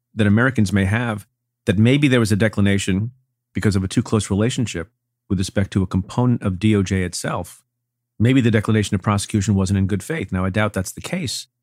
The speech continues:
but that's a concern people have. Lisa Monaco, my friend and our former colleague,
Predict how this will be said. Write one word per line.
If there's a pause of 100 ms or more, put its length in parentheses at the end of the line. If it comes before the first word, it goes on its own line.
(200)
but
that's
a
concern
people
have. (520)
Lisa
Monaco,
my
friend
and
our
former
colleague,